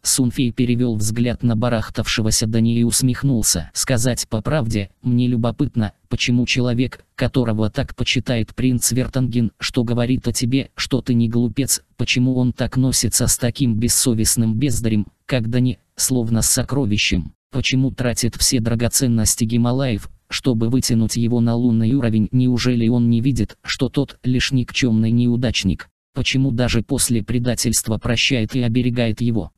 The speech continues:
От этих слов лицо гималайского отшельника изменилось, и он, холодно хмыкнув, молча отвернулся. "Ха-ха, раз не хочешь говорить,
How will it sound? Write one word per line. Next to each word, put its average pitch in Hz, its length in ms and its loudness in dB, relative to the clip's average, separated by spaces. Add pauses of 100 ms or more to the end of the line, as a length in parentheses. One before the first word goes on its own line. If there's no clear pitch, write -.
(120)
От 123 200 -4
этих 117 300 -2
слов 127 340 -2
лицо 127 300 0
гималайского 117 800 0
отшельника 113 640 0
изменилось, 123 760 2
и 127 120 2
он, 127 260 2
холодно 113 500 -2
хмыкнув, 120 640 -2
молча 123 440 0
отвернулся. 113 800 0 (200)
"Ха-ха, 123 480 -4
раз 123 320 0
не 127 100 4
хочешь 117 460 -2
говорить, 117 460 0